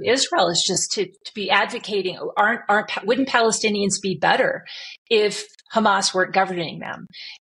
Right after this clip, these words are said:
is a thoughtful thing to say about this. Um, you know, it's, uh, also the case that, uh, when we talk about, um, you know, equity policies, uh,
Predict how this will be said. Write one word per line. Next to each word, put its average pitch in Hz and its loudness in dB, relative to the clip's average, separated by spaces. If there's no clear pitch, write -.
is 233 2
a 220 2
thoughtful 214 0
thing 185 -6
to 196 -6
say 180 4
about 170 2
this. - -2
Um, 175 4
you 202 0
know, 180 6
it's, - -2
uh, 175 0
also 202 4
the 196 0
case 185 0
that, 175 4
uh, 180 2
when 190 0
we 190 -2
talk 190 2
about, 180 2
um, 175 0
you 190 -2
know, 170 -2
equity 214 2
policies, 170 -2
uh, 170 2